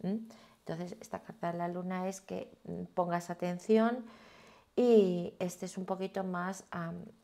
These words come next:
a la expectativa de acontecimientos o a ver qué es lo que está surgiendo en, en tema familiar o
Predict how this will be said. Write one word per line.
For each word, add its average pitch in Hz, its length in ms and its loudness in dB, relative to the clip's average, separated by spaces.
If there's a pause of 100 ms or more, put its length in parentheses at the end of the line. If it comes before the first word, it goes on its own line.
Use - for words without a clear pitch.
(380)
a 170 120 4
la 170 120 4
expectativa 180 1000 0
de 202 60 2
acontecimientos 185 1160 -4
o 175 60 -6
a 165 60 -2
ver 170 200 -4
qué 180 120 -6
es 180 120 -10
lo 175 220 -6
que 165 300 -8 (440)
está 175 360 -6
surgiendo 208 1000 0
en, 165 380 -10
en 165 160 -8
tema 170 300 -4
familiar 208 680 2
o - 360 -2